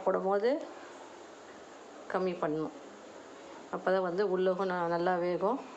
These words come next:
மேலேயும் நல்லா அந்த க-, கோ-, கோல்டன் கலர் வரும். இப்ப பாருங்க, ரெடி ஆயிடுச்சு.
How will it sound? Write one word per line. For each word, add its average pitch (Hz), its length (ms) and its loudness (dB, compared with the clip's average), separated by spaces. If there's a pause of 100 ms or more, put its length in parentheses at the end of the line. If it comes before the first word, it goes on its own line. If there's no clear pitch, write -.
(340)
மேலேயும் 185 360 2
நல்லா 170 140 2
அந்த 165 140 2
க-, 156 240 -2
கோ-, 165 220 4
கோல்டன் 175 360 4
கலர் 156 200 2
வரும். 147 240 0 (1200)
இப்ப 151 240 -6
பாருங்க, 156 300 2
ரெடி 165 220 2
ஆயிடுச்சு. - 340 0